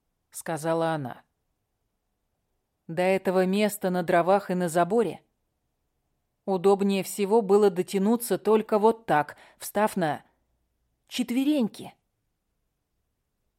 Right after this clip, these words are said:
Странно, правда? Они помолчали. Катя деловито щелкала фотоаппаратом.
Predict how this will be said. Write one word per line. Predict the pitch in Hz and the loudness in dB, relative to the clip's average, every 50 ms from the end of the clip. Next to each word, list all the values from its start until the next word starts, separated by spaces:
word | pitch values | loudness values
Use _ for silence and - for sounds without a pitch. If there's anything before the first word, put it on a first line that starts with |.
| _ | _
Странно, | - - - - - 202 185 165 156 151 151 147 | -18 -18 -10 -4 -2 0 0 0 0 -2 -6 -2
правда? | - 254 311 302 233 147 131 - - _ _ _ _ _ _ _ _ _ _ _ _ _ _ _ _ _ _ _ _ _ _ _ _ _ _ _ _ _ _ _ _ _ _ | 0 2 2 2 0 -4 -10 -12 -14 _ _ _ _ _ _ _ _ _ _ _ _ _ _ _ _ _ _ _ _ _ _ _ _ _ _ _ _ _ _ _ _ _ _
Они | - 175 170 180 226 285 | -6 -4 -2 0 -2 -2
помолчали. | 285 302 285 277 285 285 285 - - 185 139 123 - - - _ _ _ _ _ _ _ _ _ _ _ _ _ _ _ _ _ _ _ _ _ _ _ _ _ _ _ _ _ _ _ _ _ _ _ | 0 0 0 0 0 0 -2 -4 -6 -6 -6 -8 -8 -12 -20 _ _ _ _ _ _ _ _ _ _ _ _ _ _ _ _ _ _ _ _ _ _ _ _ _ _ _ _ _ _ _ _ _ _ _
Катя | - 190 208 214 214 220 202 | -2 -2 -2 0 -2 -4 -4
деловито | 156 180 196 185 180 175 180 208 214 - 196 | -2 0 2 4 4 2 2 -2 -4 -4 -4
щелкала | 196 - - 202 202 202 - 208 190 190 | -4 -2 -2 0 -2 0 0 0 0 0
фотоаппаратом. | 180 - 196 - - 190 190 185 - 196 190 170 131 117 - - - - | -2 -4 -4 -2 -2 -2 -2 -2 -2 -4 -4 -4 -6 -8 -10 -16 -20 -20